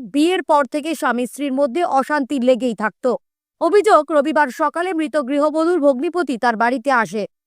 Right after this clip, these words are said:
আর সেই নিয়ে স্ত্রীর সঙ্গে স্বামীর ঝগড়া, আর এরপরই স্বামী শাবল দিয়ে স্ত্রীর মাথায় আঘাত করে খুন করে। এরপর ধানতলা থানার পুলিশ ঘটনাস্থলে পৌঁছে মৃতদেহ উদ্ধার করে।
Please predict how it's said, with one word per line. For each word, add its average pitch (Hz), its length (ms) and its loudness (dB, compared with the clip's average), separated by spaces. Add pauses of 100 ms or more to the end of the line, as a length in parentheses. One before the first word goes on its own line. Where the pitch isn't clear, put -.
(140)
আর 285 160 2
সেই 381 380 0
নিয়ে 330 320 0
স্ত্রীর 339 320 -4
সঙ্গে 339 500 0 (180)
স্বামীর 330 500 2
ঝগড়া, 233 400 2 (460)
আর 311 180 4 (100)
এরপরই 370 500 2
স্বামী 330 380 2
শাবল 320 440 0
দিয়ে 294 220 -2
স্ত্রীর 320 280 -6
মাথায় 294 400 0
আঘাত 277 240 -2
করে 254 200 0
খুন 240 260 -4
করে। 220 260 2 (540)
এরপর 320 380 4
ধানতলা 311 420 0
থানার 285 300 -2
পুলিশ 302 260 -4
ঘটনাস্থলে 262 580 0
পৌঁছে 302 380 2 (340)
মৃতদেহ 269 420 2 (140)
উদ্ধার 214 340 0
করে। 208 220 0